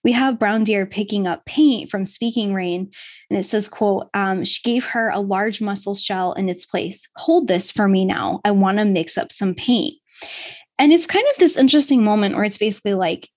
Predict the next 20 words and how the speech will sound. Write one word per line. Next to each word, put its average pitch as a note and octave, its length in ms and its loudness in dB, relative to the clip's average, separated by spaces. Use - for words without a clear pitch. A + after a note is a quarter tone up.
"You're G#3 300 -2
my G3 320 -4
assistant," A#3+ 920 0
whereas G#3 360 0
the G3+ 100 0
way F#3 220 0
that F#3 140 -6
she G3 240 -2
talks F#3+ 360 -6
to G3+ 80 -4
Kaya F#3+ 440 0
is F#3+ 200 -2
like, F3 300 -6
"I'm F#3+ 280 0
giving F#3+ 380 -2
you F#3 160 -4
instruction F3+ 680 -4
for F3+ 160 0
the F3 80 -4
future." - 500 -8